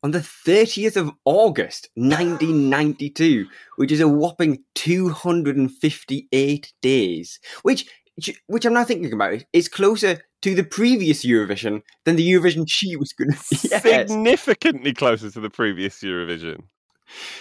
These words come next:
Speaker 1: Which is just remarkable. So yes, it is an, it is an early announcement from the B B C,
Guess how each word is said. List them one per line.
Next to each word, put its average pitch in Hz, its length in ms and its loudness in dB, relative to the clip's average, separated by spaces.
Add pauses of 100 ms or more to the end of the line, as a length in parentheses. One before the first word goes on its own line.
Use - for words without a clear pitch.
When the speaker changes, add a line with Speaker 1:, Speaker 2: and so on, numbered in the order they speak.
Speaker 1:
Which 151 180 2
is 156 140 2
just 151 300 0 (100)
remarkable. 135 520 2
So 196 100 -2
yes, 139 200 0 (200)
it 165 140 4
is 233 140 2
an, 214 100 4 (220)
it 156 220 0
is 196 260 -2
an 147 220 0
early 147 300 6
announcement 123 720 -2
from 104 380 -2
the 104 80 0
B 98 120 -2
B 92 120 -6
C, 92 420 -6